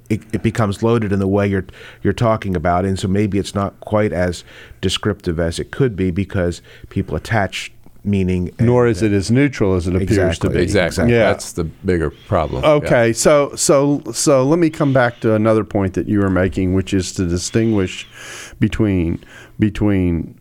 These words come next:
Speaker 2: uh, biological condition. If, I'm, I'm, I'm working to find ter-, words
Speaker 3: Mm-hmm.
Speaker 2: here that are neutral.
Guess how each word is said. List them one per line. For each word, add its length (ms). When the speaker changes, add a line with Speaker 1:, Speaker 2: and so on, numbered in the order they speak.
Speaker 2:
uh, 400
biological 1400
condition. 800
If, 200
I'm, 260
I'm, 240
I'm 260
working 360
to 80
find 380
ter-, 140
words 420
Speaker 3:
Mm-hmm. 80
Speaker 2:
here 260
that 240
are 120
neutral. 540